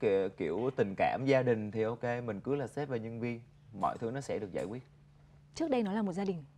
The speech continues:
Speaker 1: Đúng vậy, đối với Khoa là một gia đình.
Speaker 2: Ờm, bây giờ thì nếu như mà định nghĩa lại về những cái thứ mà khiến cho mình cảm thấy bình yên sau tất cả những cái sóng gió đó thì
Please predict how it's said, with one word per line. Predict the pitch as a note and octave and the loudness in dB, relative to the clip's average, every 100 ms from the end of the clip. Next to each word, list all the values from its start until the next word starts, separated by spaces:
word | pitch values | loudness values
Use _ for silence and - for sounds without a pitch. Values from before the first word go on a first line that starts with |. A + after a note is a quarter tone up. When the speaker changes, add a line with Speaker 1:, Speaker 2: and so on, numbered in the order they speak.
| - | -8
Speaker 1:
Đúng | G2 A2 | -6 -2
vậy, | A2+ - - - | -4 -6 -20 -4
đối | G#2 | 0
với | A#2+ | 0
Khoa | B2+ G2+ | 2 2
là | F#2 | 2
một | E2 | -6
gia | E2 | -8
đình. | F#2 E2 - - - - - - - - - - - - - - | -10 -12 -18 -20 -20 -20 -20 -20 -20 -20 -20 -16 -16 -14 -16 -4
Speaker 2:
Ờm, | - G#3 F#3+ F3+ F3 E3+ E3+ E3 E3+ D#3+ - - | 0 2 2 0 -2 -2 -2 -2 -4 -4 -4 6
bây | A#3+ | 8
giờ | A#3+ G#3 F#3 | 8 6 4
thì | G3+ G3 | 4 4
nếu | F#3+ F#3+ | 4 6
như | B3 C#4 | 6 6
mà | A3+ | 6
định | F#3+ G#3 | 6 6
nghĩa | G#3 | 6
lại | C#4+ - G3 | 6 4 2
về | G#3 | 2
những | F#3 F#3+ | 2 4
cái | A3 | 6
thứ | A#3 G3+ | 8 8
mà | B3 | 6
khiến | C#4 G#3 | 4 4
cho | B3 | 6
mình | B3 | 4
cảm | G3+ F3 | 4 0
thấy | F#3 | 2
bình | A#3 | 2
yên | G3 A#3 A3+ | 4 4 2
sau | A3+ | 0
tất | E4+ | 0
cả | D#4+ A3+ | 0 -2
những | E3 | -2
cái | G3 | -4
sóng | G3 F#3 | -4 -4
gió | F#3+ F#3 | -2 -2
đó | F#3 E3+ G3 | -4 -4 -6
thì | A#3+ G3 | -2 -2